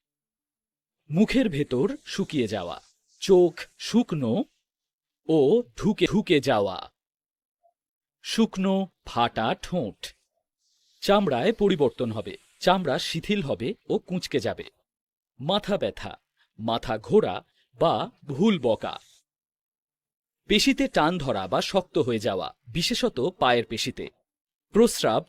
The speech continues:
কমে যাওয়া, কমে যাওয়া, প্রস্রাবের রং গাঢ় হয়ে যেতে পারে। কিভাবে তুমি শরীরে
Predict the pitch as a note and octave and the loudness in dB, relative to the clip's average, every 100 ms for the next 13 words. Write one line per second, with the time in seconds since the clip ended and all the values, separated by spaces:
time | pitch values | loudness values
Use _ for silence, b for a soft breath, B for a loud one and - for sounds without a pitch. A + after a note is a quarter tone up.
0 | _ - F#3 D#3+ B2+ A#2 E2+ E2 _ - | _ 0 2 2 0 -2 -4 -8 _ 0
1 | F3+ D#3+ A#2+ A#2+ F2 E2 E2 _ _ _ | 2 4 2 0 -4 -8 -12 _ _ _
2 | D#3+ F3+ - C3+ A#2 G#2+ A#2+ A3 - A#2+ | 0 0 2 0 0 0 2 2 0 0
3 | A#2 C#3+ D#3+ A#2+ A2 A2+ G#2+ G2 F2+ - | 2 -2 -6 -6 -6 -6 -6 -8 -10 -14
4 | _ _ _ _ _ _ _ _ _ _ | _ _ _ _ _ _ _ _ _ _
5 | _ _ _ _ _ _ - G#3+ G3 A#3 | _ _ _ _ _ _ 2 4 4 2
6 | A#2+ E3+ - _ _ - E3+ E3+ - F#3 | 0 -4 -8 _ _ -6 -4 -2 0 0
7 | A3 C3 | 2 0